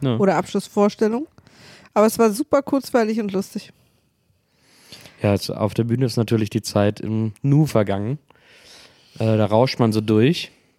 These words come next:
Speaker 2: Aber Nilsi.
Speaker 1: Aber Maria.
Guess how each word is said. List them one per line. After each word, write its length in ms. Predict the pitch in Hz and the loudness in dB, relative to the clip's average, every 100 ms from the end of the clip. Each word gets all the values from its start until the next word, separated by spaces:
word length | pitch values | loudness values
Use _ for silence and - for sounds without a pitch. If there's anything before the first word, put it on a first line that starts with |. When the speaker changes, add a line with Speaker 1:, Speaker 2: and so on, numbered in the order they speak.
| _ _ _ _ _ _ _ _ _ _ - - - - _ - | _ _ _ _ _ _ _ _ _ _ -20 -20 -20 -20 _ 0
Speaker 2:
Aber 180 | 240 | 2
Nilsi. 420 | 269 262 214 - 175 _ _ _ _ _ | 4 2 0 -6 -12 _ _ _ _ _
Speaker 1:
Aber 180 | 123 131 | 2 2
Maria. 320 | 120 101 | 2 -2